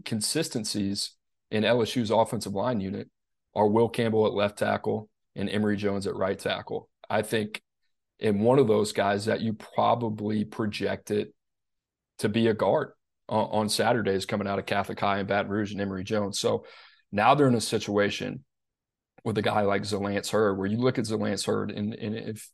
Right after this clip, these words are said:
no disrespect to, to Will Campbell or Emory Jones, because I think a lot of what allowed them to play this year was not only circumstances,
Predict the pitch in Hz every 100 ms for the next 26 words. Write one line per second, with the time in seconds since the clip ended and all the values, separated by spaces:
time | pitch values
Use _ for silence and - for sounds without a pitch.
0 | _ - - 113 117 113 117 - 101 -
1 | 101 104 - - 104 - - 104 101 -
2 | 104 104 95 95 95 92 98 98 104 104
3 | 110 113 101 98 - 101 98 104 113 120
4 | - - - - - 107 101 101 95 101
5 | 110 107 110 101 98 - 110 104 98 98
6 | - 98 98 98 95 98 110 107 98 90
7 | - 98 113 107 - 110 - 127 123